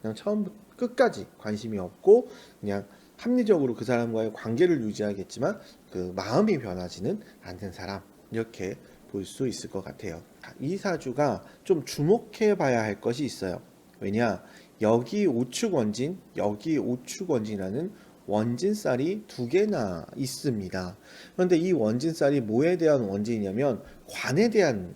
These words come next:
원진이에요. 그러니까 내가 어떤 목적을 가지고 어떤 일을 하는데 안정적이지 못하다라는 개념이 돼요. 왜냐? 관을 가지고 있기 때문에 안정적인 걸 좋아하는 사람이지만, 내 목적과 관이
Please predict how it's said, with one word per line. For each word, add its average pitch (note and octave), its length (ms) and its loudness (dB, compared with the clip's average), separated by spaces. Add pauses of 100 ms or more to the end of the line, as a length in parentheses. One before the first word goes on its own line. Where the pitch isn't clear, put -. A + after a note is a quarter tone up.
(120)
원진이에요. G#2+ 760 -2 (280)
그러니까 C#3+ 240 4
내가 D#3 160 6
어떤 C3 280 2
목적을 G#3+ 460 6
가지고 D#3+ 720 4 (320)
어떤 C#3 420 4
일을 C#3+ 260 2
하는데 D3+ 500 2
안정적이지 D#3+ 1000 2
못하다라는 E3+ 840 0
개념이 G2 420 -6
돼요. E2+ 280 -10 (340)
왜냐? C3 480 2 (300)
관을 G3 320 6
가지고 E3 320 4
있기 - 340 -10
때문에 C#3 380 4
안정적인 F#3 600 2
걸 D#3+ 140 2
좋아하는 F3+ 480 2
사람이지만, C3 720 0
내 E3 320 2 (200)
목적과 F#3 760 2
관이 G#3 480 -2